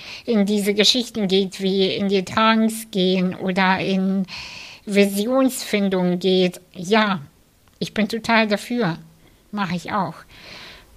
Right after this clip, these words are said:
müssen wir lernen, uns zu entspannen. Entspannung ist das A und O in jeder, jeder, jeder inneren Arbeit. Es gibt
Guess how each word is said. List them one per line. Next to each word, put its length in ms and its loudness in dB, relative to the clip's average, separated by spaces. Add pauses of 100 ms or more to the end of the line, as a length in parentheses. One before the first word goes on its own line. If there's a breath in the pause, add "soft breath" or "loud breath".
(640)
müssen 340 2
wir 100 2
lernen, 360 0
uns 500 -8
zu 180 -8
entspannen. 600 -6 (1600)
Entspannung 720 0 (500 soft breath)
ist 360 -2 (800 loud breath)
das 300 2
A 220 6
und 380 0
O 340 2
in 300 0
jeder, 640 4
jeder, 800 2
jeder 640 2
inneren 460 0
Arbeit. 480 0 (560 loud breath)
Es 340 0
gibt 420 0